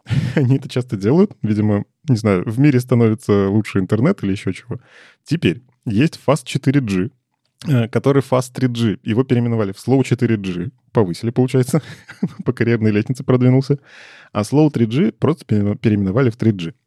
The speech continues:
Ну, в целом понятно, почему так делается. Сети становятся мощнее. э, ну, типа, мобильные операторы тоже над этим активно работают. Вот. Ну, и они заодно это согласовали с теми пресетами, которые есть в Lighthouse. Lighthouse уже, м, несколько версий назад таким образом, а, поменял у себя. Ну, и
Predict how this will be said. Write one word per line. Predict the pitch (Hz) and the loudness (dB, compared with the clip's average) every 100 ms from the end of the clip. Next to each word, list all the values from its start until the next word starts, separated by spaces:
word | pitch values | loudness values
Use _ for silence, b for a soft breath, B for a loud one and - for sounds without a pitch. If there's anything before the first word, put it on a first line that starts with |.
| _ _ _ | _ _ _
Ну, | 165 | -6
в | |
целом | - 175 143 | -2 -4 0
понятно, | 156 120 - | 0 0 -4
почему | - 90 | -10 -8
так | 95 | -6
делается. | 113 220 139 - | -2 0 0 -2
Сети | - 92 | -6 -8
становятся | - 95 87 - 95 | -6 -4 -4 -4 -6
мощнее. | 98 - 196 180 139 117 101 - | -4 2 4 4 4 2 0 -6
э, | - - | -8 -8
ну, | 107 104 | -6 -8
типа, | - - 120 82 | -10 -14 -10 -10
мобильные | - - - 110 98 98 | -8 -8 -4 -4 -2 -2
операторы | 87 98 90 90 | 0 -2 -2 -4
тоже | 104 87 | -4 -2
над | 90 | -6
этим | 101 101 | -6 -8
активно | 92 92 | -8 -8
работают. | 95 147 208 151 - b b b b | -6 -2 0 -2 -6 b b b b
Вот. | 107 92 - | -2 0 0
Ну, | 131 | 0
и | 170 131 143 | 2 0 0
они | 117 110 | 2 0
заодно | 104 95 104 | 0 0 0
это | 139 | 0
согласовали | - 95 90 101 113 104 | -2 -6 -2 0 2 0
с | |
теми | - 104 104 | 0 0 0
пресетами, | 92 - 123 127 120 95 | -2 -6 -4 -2 -2 -4
которые | - 104 | -4 -2
есть | 95 - | -4 -2
в | |
Lighthouse. | 113 - - 143 - 170 b b b b | -2 -2 -8 -8 -12 -18 b b b b
Lighthouse | 98 - 95 90 | -2 0 -2 -2
уже, | 98 110 | -4 -4
м, | 92 90 - 107 101 | -2 -2 -4 -2 -2
несколько | 120 - - | -2 -2 0
версий | 98 - 101 | 0 0 -2
назад | 101 87 - - _ | 0 -2 -6 -20 _
таким | - 110 101 | -12 -6 -4
образом, | 90 95 95 95 117 | -2 -4 -4 -6 -6
а, | 110 113 | -6 -6
поменял | 120 117 156 202 | -4 0 2 0
у | |
себя. | - 127 110 | -2 -4 0
Ну, | 127 | 2
и | 131 | 0